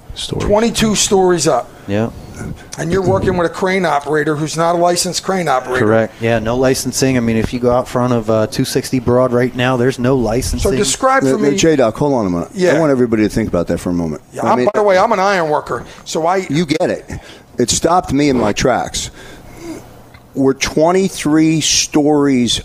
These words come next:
Speaker 4: up.
Speaker 3: Between twenty and twenty-five.
Speaker 4: Be-, between twenty and twenty-five stories up. Now, if I'm on the ground, if I'm standing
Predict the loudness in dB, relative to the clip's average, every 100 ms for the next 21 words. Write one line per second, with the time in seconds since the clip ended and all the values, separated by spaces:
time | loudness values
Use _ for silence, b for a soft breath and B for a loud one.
0 | -6 0 0 0 -4 -4 -6 -6 -8 -4
1 | -2 -2 0 0 0 -2 -2 -4 -4 -4
2 | -2 0 -2 -4 -6 0 0 2 2 2
3 | 2 0 0 0 0 0 0 0 0 0
4 | 0 2 2 2 0 0 0 -2 0 2
5 | 2 2 2 2 0 2 2 2 0 0
6 | -4 B B B B -4 -2 0 0 2
7 | 2 2 0